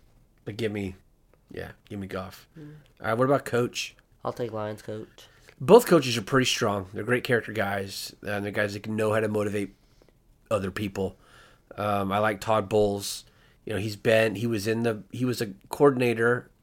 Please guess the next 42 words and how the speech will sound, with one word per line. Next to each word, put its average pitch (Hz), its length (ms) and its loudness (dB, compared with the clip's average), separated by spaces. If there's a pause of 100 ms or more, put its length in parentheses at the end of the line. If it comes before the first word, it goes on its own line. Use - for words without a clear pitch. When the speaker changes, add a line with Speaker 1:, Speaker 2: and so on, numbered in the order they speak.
(260)
Speaker 1:
you 113 100 -6
know, 107 260 -4
in 117 120 -4
the 107 60 -4
Super 127 240 -6
Bowl 113 120 -2
not 113 180 0
too 120 120 -4
long 101 240 0
ago. 98 320 -2 (880)
Dan 117 180 2
Campbell's 113 420 0
still 117 220 -2
trying 110 280 0
to, 104 60 -4
like, 101 300 -2 (480)
test - 240 -6
the 110 80 -2
waters 98 400 -2
and 98 80 -8
sort 95 160 -8
of 95 80 -12
figure 101 180 -4
this 95 160 -8
out. 98 240 -2
I 98 60 -6
don't 95 120 -8
think 98 140 -10
he's 98 120 -10
ever 98 140 -4
been 95 120 -6
in 98 60 -6
this 95 100 -10
sort 92 160 -14
of - 40 -18
situation 92 460 -10
before. - 400 -12 (1400)
So - 100 -12
I'll 98 60 -10
take 95 180 -8
Todd 95 160 -10
Bowles, 95 400 -10